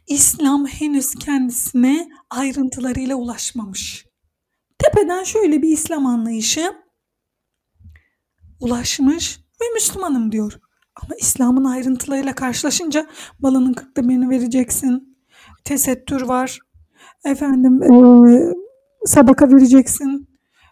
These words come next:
e, fitren var, fidyen var, oruç tutacaksın, şu bu.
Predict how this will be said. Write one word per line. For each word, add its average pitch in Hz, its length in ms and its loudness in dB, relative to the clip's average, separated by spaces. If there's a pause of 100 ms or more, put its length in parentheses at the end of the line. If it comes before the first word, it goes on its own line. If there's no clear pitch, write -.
(140)
e, 233 40 -10
fitren 269 520 -6
var, 269 140 -4
fidyen 262 520 0
var, 269 140 -2
oruç 269 300 0
tutacaksın, 285 480 -2
şu 254 280 -6
bu. 339 220 -4